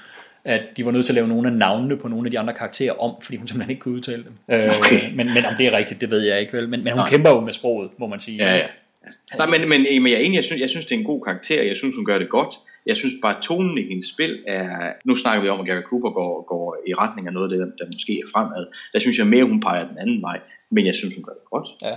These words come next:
Speaker 1: altså, det er dramatisk i <laughs> hvert fald, kan man sige, ikke? Hendes,
Speaker 2: Ja.
Speaker 1: hendes udtryk, og hun, men, men er det ikke også lidt, åh, dels lidt fordommende om, om den lidt fiery latino der, men også, at, at hun, hun er sgu nødt til at være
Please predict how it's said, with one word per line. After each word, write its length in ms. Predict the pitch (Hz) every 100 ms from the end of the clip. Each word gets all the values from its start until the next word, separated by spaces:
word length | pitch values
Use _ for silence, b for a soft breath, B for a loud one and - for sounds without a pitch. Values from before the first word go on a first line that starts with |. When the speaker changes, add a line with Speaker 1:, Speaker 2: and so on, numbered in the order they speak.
| -
Speaker 1:
altså, 140 | - 139
det 60 |
er 40 | 127
dramatisk 460 | 117 147 160 - 120
i 20 |
<laughs> 40 |
hvert 160 | 127 - -
fald, 160 | 135 -
kan 80 | 151
man 100 | 127
sige, 220 | 135 123
ikke? 180 | 120 117
Hendes, 180 | 110 101
Speaker 2:
Ja. 100 | 92 -
Speaker 1:
hendes 160 | 127 147
udtryk, 460 | 139 131 123 110
og 80 | 120
hun, 140 | 120 120 B B
men, 180 | 127 120
men 240 | 120 113 - -
er 100 | 147
det 80 |
ikke 180 | 156 -
også 140 | 139 143
lidt, 320 | 139 - - _ _ B B - -
åh, 60 | 110 -
dels 220 | 120 -
lidt 120 | 120
fordommende 600 | - 120 120 117 110 107
om, 200 | 104 107
om 140 | 110 110
den 140 | 113
lidt 240 | 110 113 -
fiery 640 | - - 117 117 123 117
latino 560 | 113 - 131 131 127 113
der, 180 | 120 113
men 160 | 113
også, 260 | 123 123 156
at, 180 | 123 B B B B -
at 120 | -
hun, 120 | 165
hun 180 | 156 139
er 80 | 139
sgu 160 | - 196
nødt 200 | 180 180
til 80 |
at 100 | 170
være 160 | 135